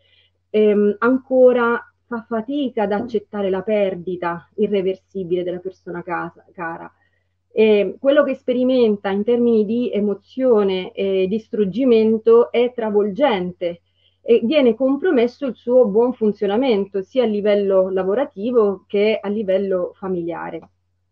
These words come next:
In tal senso, quando parliamo di, eh, di lutto come trauma e anche di lutto traumatico, ehm,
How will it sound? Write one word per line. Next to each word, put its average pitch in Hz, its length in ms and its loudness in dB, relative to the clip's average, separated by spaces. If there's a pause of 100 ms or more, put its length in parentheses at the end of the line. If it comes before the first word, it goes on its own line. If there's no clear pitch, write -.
(580)
In 302 240 -2
tal 240 220 -2
senso, 202 640 -2
quando 208 340 -2
parliamo 196 600 -2
di, 180 420 -6
eh, 175 540 -6
di 170 240 -8
lutto 233 380 -4
come 180 240 -6
trauma 196 600 -2
e 180 200 -6
anche 214 340 -2
di 185 140 -8
lutto 196 340 -6
traumatico, 208 840 -6 (500)
ehm, 220 760 2